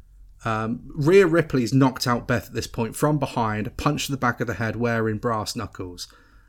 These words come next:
Um, E-, Beth is, like, motionless, face down on the mat.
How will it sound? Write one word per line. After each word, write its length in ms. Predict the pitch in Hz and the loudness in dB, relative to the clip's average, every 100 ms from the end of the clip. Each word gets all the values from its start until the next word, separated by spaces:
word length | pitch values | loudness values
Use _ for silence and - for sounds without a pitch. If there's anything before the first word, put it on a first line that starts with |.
| _ - | _ -4
Um, 560 | 110 110 110 110 117 - _ _ _ _ _ _ - | -2 -2 -2 -4 -6 -10 _ _ _ _ _ _ 0
E-, 240 | 147 165 - | 2 2 0
Beth 340 | 147 165 160 | 4 6 6
is, 120 | 160 139 | 4 4
like, 200 | 135 - | 0 4
motionless, 640 | 143 139 135 127 127 117 | 4 4 4 2 2 0
face 300 | - 135 123 | 0 2 2
down 260 | - 120 117 | 0 2 2
on 100 | 113 | 0
the 60 | 107 | 0
mat. 360 | 107 104 107 | -2 -2 -4